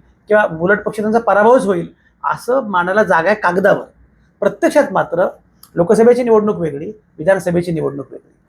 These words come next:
श्रीरंग बारणेंचा चेहरा वेगळा, सुनील शेळकेंचा चेहरा वेगळा. सुनील शेळके उभे आहेत असं म्हटल्यानंतर मात्र चित्र बऱ्यापैकी बदललंय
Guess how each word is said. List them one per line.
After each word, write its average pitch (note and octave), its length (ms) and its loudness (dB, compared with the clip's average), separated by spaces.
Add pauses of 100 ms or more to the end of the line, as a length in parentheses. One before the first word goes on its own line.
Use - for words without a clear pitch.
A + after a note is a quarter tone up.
(220)
श्रीरंग G#3+ 300 4
बारणेंचा G3+ 480 2
चेहरा F#3 260 2
वेगळा, D3 360 -2 (240)
सुनील G#3+ 260 -2
शेळकेंचा F3+ 400 -2
चेहरा C#3+ 240 0
वेगळा. - 340 -8 (300)
सुनील A#3+ 280 2
शेळके G#3 380 2
उभे A3 220 4
आहेत B2+ 220 -6 (420)
असं G3+ 180 -10
म्हटल्यानंतर F3 520 -2
मात्र E3+ 220 0
चित्र E3+ 260 -4
बऱ्यापैकी D#3+ 420 -2
बदललंय D3+ 440 0